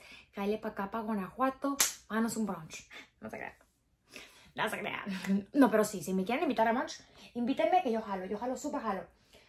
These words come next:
Sorry, chicos, estoy acá subiendo un video en YouTube. Anyway, les quiero mostrar todo, todo, todo, que estoy súper, súper emocionada. Ah, me encanta todo lo que agarré. Ah, yo sé que a ustedes les va a encantar.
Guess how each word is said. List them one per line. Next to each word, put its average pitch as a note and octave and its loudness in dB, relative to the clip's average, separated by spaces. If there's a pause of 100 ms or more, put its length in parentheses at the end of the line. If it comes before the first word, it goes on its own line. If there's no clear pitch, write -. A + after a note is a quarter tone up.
(100)
Sorry, F#3 -8
chicos, - -18
estoy - -8
acá F#3 -8
subiendo G3 -2
un G3 2
video F3+ -2
en G3 -2
YouTube. G#3 -6 (960)
Anyway, G3 0
les G3+ -4
quiero F4 2
mostrar C#4 2
todo, B3 2
todo, C4 -2
todo, A#3 -2
que A#3 -4
estoy A3 -4
súper, B3+ -4
súper A#3 -4
emocionada. A3 0 (380)
Ah, G#3+ 4
me B3+ 8
encanta C#4 6
todo C#4+ 4
lo C#4+ 2
que B3 -6
agarré. G3+ -2 (380)
Ah, G#3 -2
yo A3 0
sé B3+ -2
que C4 0
a - -2
ustedes G#3+ 0
les G#3+ 0
va G3+ -2
a G3+ -2
encantar. G3+ -2